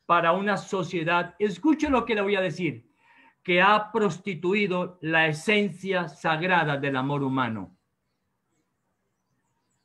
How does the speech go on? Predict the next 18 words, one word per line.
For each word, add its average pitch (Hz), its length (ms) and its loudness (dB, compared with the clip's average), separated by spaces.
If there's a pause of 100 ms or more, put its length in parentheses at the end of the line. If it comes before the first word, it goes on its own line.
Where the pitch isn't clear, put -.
(140)
Y 151 160 -2
en 170 200 0
sus 156 340 -8
páginas 156 800 0
de 180 80 0
este 185 260 0
libro 196 260 0
hermoso, 185 540 0
Cantar 156 480 -4
de 156 120 -4
los 151 180 -4
Cantares, 151 600 -2 (520)
se 180 240 0
desprende 180 800 -2
un 180 220 -2
aura 175 460 4
de 151 200 0
esperanza. 143 1000 0